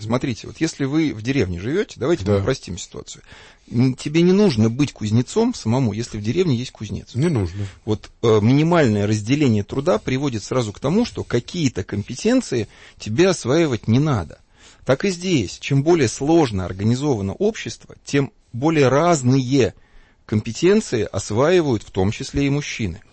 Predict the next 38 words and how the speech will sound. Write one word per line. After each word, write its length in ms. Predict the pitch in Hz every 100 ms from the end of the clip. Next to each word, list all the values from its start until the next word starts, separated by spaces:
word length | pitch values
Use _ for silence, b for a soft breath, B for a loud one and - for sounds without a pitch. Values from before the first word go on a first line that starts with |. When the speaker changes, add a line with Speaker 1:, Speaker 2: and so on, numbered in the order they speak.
| b b b b -
Speaker 1:
Знаете, 360 | 104 120 160 107
как 180 | 92 95
не 140 | 98
случайно 340 | - 127 98
говорят, 180 | 90 92
есть 160 | 120 -
мужчина, 320 | 123 - 123
который 300 | 107 113 113
должен 360 | 107 117 107 110
уметь 180 | 110
забить 280 | 98 113 110
гвоздь, 360 | 113 170 233 117
да, 160 | 135 147
есть 240 | 151 101
Speaker 2:
Да. 80 | 120
Speaker 1:
мужчина, 240 | 123 175
который 300 | 123 117 127
может 200 | 127 120
куп-, 200 | - 165 _ 98
заплатить 440 | 104 117 139 - 123
тому, 220 | 107 107
кто 140 | -
забьёт 340 | 98 110 113 87
гвоздь. 300 | 104 104 - B B B B B
Это 220 | 95 104
же 220 | 101 107 -
всю 200 | - -
жизнь 280 | 180 196 127
было. 280 | 123 175 95
Speaker 2:
Э, 200 | 147 156
сразу 400 | 151 151 190 139
перебью, 440 | 131 139 135 123 104
я 140 | 117
согласен. 520 | 127 160 151 131 -
Хотелось 380 | 82 120 117 175
бы 80 | 139
другое 380 | 151 170 180 151
узнать. 500 | 87 71 76 69 -